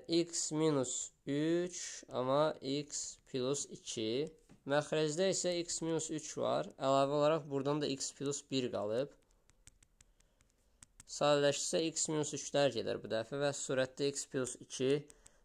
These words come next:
məxrəcdə isə x plus bir qalar. Deməli, bu sualın doğru cavabı A variantı olur. Gəldik yeddi-, altıncı suala. Bizə deyilir ki, A, B, C müsbət tam ədədlərdirsə,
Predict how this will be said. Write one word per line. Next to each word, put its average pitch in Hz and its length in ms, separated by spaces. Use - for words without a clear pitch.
məxrəcdə 123 640
isə 135 240
x 139 380
plus 135 260
bir 131 260
qalar. 120 320
Deməli, 156 280
bu 165 40
sualın 156 360
doğru 143 300
cavabı 127 800
A 120 240
variantı 98 420
olur. - 260
Gəldik 175 360
yeddi-, 190 380
altıncı 156 500
suala. 123 440
Bizə 208 200
deyilir 180 320
ki, 185 220
A, 170 160
B, 160 120
C 160 160
müsbət 156 400
tam 143 180
ədədlərdirsə, 123 640